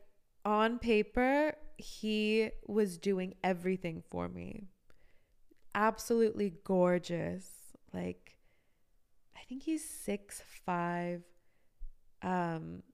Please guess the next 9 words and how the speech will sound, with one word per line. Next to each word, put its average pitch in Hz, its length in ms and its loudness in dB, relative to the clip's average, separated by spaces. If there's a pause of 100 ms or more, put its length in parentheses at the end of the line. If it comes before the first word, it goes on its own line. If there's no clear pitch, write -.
(720)
I 190 260 -2
loved 202 800 2
his 185 360 -8
work. 175 520 -6 (160)
I 185 60 -6
love 190 280 0
his 202 200 -2
work. 170 460 -6 (1040)
And, 196 560 0